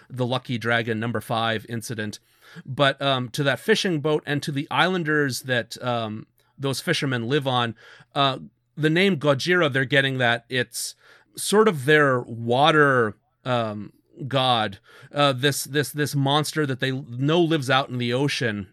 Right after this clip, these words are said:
Uh, not, not literally, I, I mean, but also, but, like, you know, in the same way that ancient cultures have sea serpents or krakens, or they think of Poseidon or something, you know, just projecting onto the ocean when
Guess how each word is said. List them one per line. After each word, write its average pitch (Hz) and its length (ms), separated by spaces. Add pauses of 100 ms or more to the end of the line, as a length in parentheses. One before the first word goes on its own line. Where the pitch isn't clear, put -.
Uh, 190 260 (120)
not, 214 260
not 240 220
literally, 160 480
I, 127 380
I - 20
mean, 123 280
but 139 160
also, 165 200
but, 139 140
like, 127 160 (160)
you 320 80
know, 247 80
in 214 80
the 185 60
same 214 280
way 180 200
that 143 260 (560)
ancient 160 320
cultures 151 460
have 131 300
sea 165 260
serpents 127 500
or 117 120
krakens, 143 800
or 131 380 (160)
they 156 120
think 208 220
of 165 160
Poseidon 147 640
or 123 80
something, 135 240
you 180 140
know, 160 260 (140)
just 151 260
projecting 180 540
onto 147 260
the 131 160
ocean 139 320
when 120 260